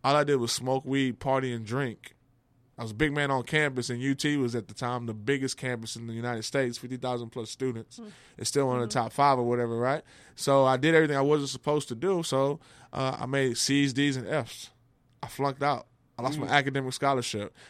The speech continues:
Speaker 1: I broke the law, so surprisingly, I went to prison. Okay, I quit breaking the law when I got out of prison, so I didn't go back to prison. Then I actually went to school and studied, and lo and behold, I made A's.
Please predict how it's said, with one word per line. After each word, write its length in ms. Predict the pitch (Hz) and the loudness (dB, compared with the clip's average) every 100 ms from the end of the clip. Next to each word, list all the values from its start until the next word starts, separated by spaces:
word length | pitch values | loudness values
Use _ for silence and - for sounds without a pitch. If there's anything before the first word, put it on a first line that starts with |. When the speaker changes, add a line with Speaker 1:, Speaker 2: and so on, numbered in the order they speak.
| - | -8
Speaker 1:
I 80 | 131 | -2
broke 280 | 123 151 - | 2 2 4
the 80 | |
law, 280 | 135 147 139 | 4 6 4
so 180 | 117 123 | 2 -2
surprisingly, 800 | - 117 143 165 143 120 120 127 - - | -2 -2 2 4 2 -2 -6 -6 -10 -12
I 60 | 131 | -4
went 180 | 139 127 | -2 -4
to 40 | |
prison. 420 | - 131 120 101 - _ _ _ _ _ _ _ | 0 0 0 -4 -12 _ _ _ _ _ _ _
Okay, 200 | 127 - 120 | -10 -2 -2
I 100 | 120 | 0
quit 240 | 165 135 | -2 2
breaking 300 | 135 131 127 | 2 2 -2
the 60 | 123 | 2
law 300 | 147 170 147 | 6 6 6
when 140 | 131 | 2
I 80 | 123 | 0
got 160 | 131 | 2
out 100 | 135 | 4
of 80 | 123 | 2
prison, 380 | - 185 151 151 | 2 2 2 -4
so 120 | 147 | -4
I 40 | 143 | 0
didn't 160 | 151 | 0
go 80 | 143 | 0
back 160 | 151 143 | -2 -2
to 60 | 131 | -2
prison. 380 | 165 156 110 104 _ - - - | 0 0 -2 -10 _ -20 -20 -4
Then 140 | 139 | 2
I 180 | 147 135 | 2 2
actually 240 | 143 139 | 0 0
went 140 | 147 139 | -2 -2
to 80 | 123 | -4
school 400 | - 147 147 113 | 0 2 2 0
and 80 | |
studied, 560 | 101 - 151 151 117 117 - _ _ _ _ | -4 0 2 2 0 -4 -10 _ _ _ _
and 160 | 123 123 | -6 2
lo 180 | 143 156 | 4 4
and 80 | 156 | 6
behold, 380 | 156 175 175 | 6 8 6
I 60 | 131 | 6
made 240 | 143 151 | 4 2
A's. 600 | 143 175 131 110 - - | 2 2 0 -2 -10 -18